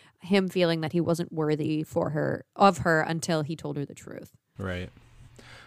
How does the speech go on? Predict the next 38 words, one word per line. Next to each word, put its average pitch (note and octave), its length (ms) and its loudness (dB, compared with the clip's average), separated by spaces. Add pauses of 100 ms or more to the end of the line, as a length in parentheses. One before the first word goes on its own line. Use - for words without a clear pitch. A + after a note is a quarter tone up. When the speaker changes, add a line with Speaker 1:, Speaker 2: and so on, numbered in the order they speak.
Speaker 2:
So D#3 240 2
from C#3+ 300 0
what D#3 180 2
I've G2 300 0
noticed, E2+ 580 -4
um, F#2+ 400 -2 (520)
I G#2 120 6
see G#2+ 320 2
two C3 600 2
main D#3 240 4
obstacles D3+ 480 2
holding D3 260 4
him C#3 140 4
back A2 260 6
from A#2+ 160 0
acting A2+ 300 -2
on A#2 100 2
his A#2+ 100 0
feelings. C3 380 -2
Speaker 1:
Mm-hmm. E3+ 420 -4
Speaker 2:
Um, G#2+ 280 6
one D3+ 200 4
important A#2+ 360 4
one F#2+ 120 2
is F#2 140 -2
that F#2+ 140 2
he G#2+ 100 2
is G2 100 4
currently G2 320 -2
tied F#2 200 0
up F2 100 -4
with - 160 -12
Blanche, - 320 -6
as E2+ 160 -4
we F2 80 -4
said, F3 160 0
Speaker 1:
Yeah. E3 300 -4 (240)
Speaker 2:
um, F#2+ 260 0